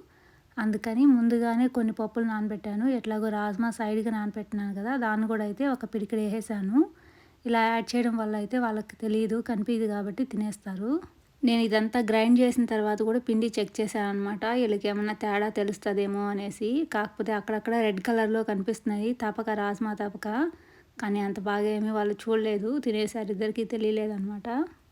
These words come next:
రైస్ అయితే కూడా బాగా కుక్ అయిపోయింది. ఇంకా నేను ఈ గ్రేవీ మీద రైస్ యాడ్ చేసేసి పైనుంచి కొత్తిమీర, పుదీనా యాడ్ చేశాను. ఇంకొంచెం అయితే పసుపు, వాటర్ యాడ్ చేసేస్తున్నాను. ఇప్పుడు దమ్కి అయితే పెట్టేస్తున్నాను.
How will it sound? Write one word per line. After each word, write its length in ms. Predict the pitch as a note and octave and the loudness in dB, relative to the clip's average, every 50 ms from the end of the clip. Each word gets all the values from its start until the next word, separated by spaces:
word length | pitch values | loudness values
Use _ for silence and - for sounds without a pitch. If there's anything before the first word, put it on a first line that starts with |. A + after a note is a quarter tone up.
| _ _ _ _ - | _ _ _ _ -8
రైస్ 340 | - A3 A#3+ B3 C4 C4 - | -2 2 4 4 4 4 4
అయితే 220 | C#4+ C#4 C4+ C#4 C#4 | 2 2 2 2 2
కూడా 180 | B3+ C#4 D4 C#4+ | 4 4 4 4
బాగా 300 | A#3 A#3+ A#3 A#3 C4 C4 | 4 2 2 2 0 -2
కుక్ 280 | C4 B3+ A#3+ - - | -2 -4 -4 -2 0
అయిపోయింది. 520 | C4 B3+ B3+ - A#3+ A3 A3 G#3+ G#3+ B3 D#4 E4 | 0 0 0 0 -2 -2 0 0 2 4 4 6
ఇంకా 220 | D#4+ C#4+ B3 - A3+ | 6 6 4 4 0
నేను 200 | A3+ A3 A3 A3 | -2 -2 -2 -2
ఈ 80 | G#3 | -2
గ్రేవీ 340 | F3+ G#3+ A3 A3 G#3+ G#3 A#3 A3+ | 0 0 0 0 2 2 2 2
మీద 200 | A#3 A#3 A3+ A#3 | 4 2 2 0
రైస్ 300 | A3 A3 G#3 A3 G#3+ - | 0 0 0 -2 -2 -2
యాడ్ 220 | A#3 G#3+ G#3+ F3 - | -2 -4 -4 -4 -6
చేసేసి 400 | G#3+ G#3+ G3+ G#3+ G3 - C4+ D4 D4+ | -4 -4 -4 -4 -4 -2 -2 -2 -2
పైనుంచి 500 | - - A#3+ A3+ A3+ A3+ A#3 A#3 A#3 A#3+ | -2 -2 -4 -2 0 0 0 0 -2 -2
కొత్తిమీర, 420 | - A#3+ G#3+ - A#3 A3+ A3+ A3+ A3+ | -2 -4 -4 -2 -2 -2 -2 -2 -4
పుదీనా 360 | A3+ A#3 A3 A3+ A3+ A3+ A3+ | -2 0 0 0 0 -2 -2
యాడ్ 200 | A3+ A3+ A3 - | -4 -6 -6 -6
చేశాను. 440 | - A#3 A3 - A#3+ A3+ A3+ B3 D4+ E4 F4 | -6 -8 -6 -6 -6 -2 2 4 6 6 6
ఇంకొంచెం 400 | C#4+ B3 B3 A#3 G3+ - A3+ A3 | 4 2 2 0 -2 -4 -4 -6
అయితే 180 | G#3+ - C#4+ | -4 -4 -4
పసుపు, 360 | B3+ - B3+ G#3 - - C4 | -2 -2 -2 -4 -4 -4 -4
వాటర్ 340 | B3 A3+ G#3+ G3+ - C4 A#3+ | -2 -2 -2 -4 -4 -2 -2
యాడ్ 180 | A3+ A3 F#3 - | -2 -4 -6 -8
చేసేస్తున్నాను. 680 | - G#3+ G3 G#3 G#3+ - - A3 G#3+ G3+ G3+ G#3 B3 D#4 G4 - - _ _ - - - _ _ _ - | -8 -8 -6 -8 -8 -8 -8 -8 -6 -6 -2 0 2 2 2 0 -6 _ _ -20 -20 -20 _ _ _ -14
ఇప్పుడు 200 | - - B3+ G#3+ | -6 -2 -2 -2
దమ్కి 360 | F#3 A3 G#3+ G#3 A3+ A#3 A#3+ | 0 0 0 0 -2 -2 -2
అయితే 220 | A3+ A3 G#3 - C4+ | -2 -2 -2 -4 -4
పెట్టేస్తున్నాను. 640 | B3 B3 A3+ F#3+ A3+ A3 G#3 - - A3 G#3 G3+ A#3+ | -4 -4 -4 -4 -4 -6 -6 -6 -6 -6 -4 -2 -2